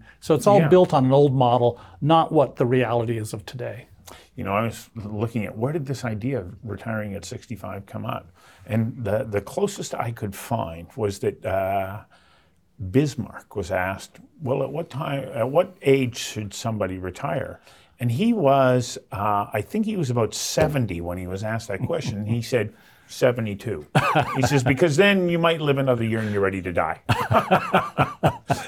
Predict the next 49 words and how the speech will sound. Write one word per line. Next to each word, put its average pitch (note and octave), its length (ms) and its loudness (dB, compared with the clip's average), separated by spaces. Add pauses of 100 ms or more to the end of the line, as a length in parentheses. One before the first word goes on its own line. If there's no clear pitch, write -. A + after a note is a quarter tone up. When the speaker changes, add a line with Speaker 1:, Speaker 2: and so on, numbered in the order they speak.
(380)
Speaker 2:
And C#3 260 6
we've E3 200 6
squirreled E3+ 380 6
it C3+ 80 2
back C#3 260 0
to A#2 60 -8
sixty-five. C3 1000 0
And C#3 160 4
then E3 120 2
you F3 80 0
take C#3+ 220 0
a C3+ 60 2
look C#3 220 0
at B2 100 -2
what A#2+ 320 -2
the, A2 500 -2
uh, F#2 540 -4 (680)
well, F#2+ 340 -4
the A2 120 -6
uproar G#2 640 0
in F#2+ 80 -6
France D3 440 -2
was F2+ 160 -2
about A2 320 2 (360)
going C3 280 4
from, A#2 500 -2
what A#2 120 -4
was A2+ 180 -2
sixty, C#3+ 300 -2 (220)
sixty-one C3 520 0
back B2 240 2
up C3 120 2
to G#2+ 60 -6
sixty-three C3 580 -4
or B2 60 2
four. C3 380 0
Like, G#2+ 220 2 (180)
Speaker 1:
<laughs> - 140 -20
Yeah. G#2+ 480 -6 (380)
Speaker 2:
there, C#3 260 4
there C3+ 420 0
is D3 180 0
this C#3 180 0
idea A#2+ 460 2
that G2+ 140 -8
somehow A#2+ 580 0
it A2 140 -2
is, A2 320 -4
like, G2 300 -4